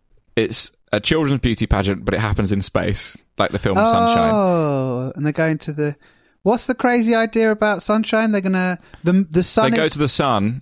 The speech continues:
Speaker 2: to
Speaker 1: and
Speaker 2: blow it up.
Speaker 1: turns out that's a bad idea. <laughs>
Speaker 2: But they go to blow it up to make it reignite it, right? That's, I think that's the concept.
Speaker 1: Yeah,
Speaker 2: Something
Speaker 1: yeah,
Speaker 2: like that.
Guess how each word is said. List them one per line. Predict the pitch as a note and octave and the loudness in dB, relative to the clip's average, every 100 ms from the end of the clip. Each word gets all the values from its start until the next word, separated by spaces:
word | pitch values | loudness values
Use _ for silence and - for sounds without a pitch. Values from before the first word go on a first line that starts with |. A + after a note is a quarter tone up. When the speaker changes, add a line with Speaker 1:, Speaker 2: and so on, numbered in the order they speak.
| - | -4
Speaker 2:
to | A#2 | 0
Speaker 1:
and | A2+ | 2
Speaker 2:
blow | F3+ | 2
it | F3 | 2
up. | B2+ | 2
Speaker 1:
turns | C#3 B2 | 2 2
out | A2 | 0
that's | G2+ | 0
a | A#2+ | -2
bad | A2 A2 | 0 0
idea. | G#2 G2 G#2 F#2 G#2 | 0 2 2 0 -2
<laughs> | - - - - - - - | -6 -10 -12 -20 -20 -10 -2
Speaker 2:
But | |
they | G#3 | 0
go | G#3 B3+ | 2 0
to | C4 | 0
blow | G3+ A3+ A3 | 0 2 4
it | A3 | 2
up | G3 | 0
to | - E3 | -2 0
make | D#3+ D#3 | 0 0
it | E3 B2+ | -2 0
reignite | D#3 D#3 D3+ E3 D#3 B2 | 0 2 0 -2 -4 -6
it, | |
right? | A2+ C3+ | -4 -4
That's, | C#3+ D3 | -4 -4
I | C#3 | -6
think | - D3+ | -4 -4
that's | B2+ | -4
the | - | -8
concept. | B2 A2+ - A2 | -8 -8 -8 -2
Speaker 1:
Yeah, | A#2 A2 | 0 2
Speaker 2:
Something | G#2 | 2
Speaker 1:
yeah, | G2+ | 2
Speaker 2:
like | |
that. | F#2+ | 2